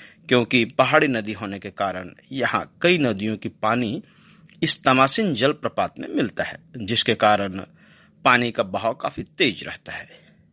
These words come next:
दोस्तों, इसके बावजूद भी कुछ अनजान लोग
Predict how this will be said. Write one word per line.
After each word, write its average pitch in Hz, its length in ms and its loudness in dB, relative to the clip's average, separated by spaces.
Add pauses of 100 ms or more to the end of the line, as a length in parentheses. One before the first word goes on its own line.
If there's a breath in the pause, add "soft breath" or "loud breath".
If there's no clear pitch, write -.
(400)
दोस्तों, 214 320 -2 (520 loud breath)
इसके - 260 2
बावजूद 139 580 2
भी 202 120 0
कुछ - 320 -2 (140)
अनजान 139 400 6
लोग 147 220 -2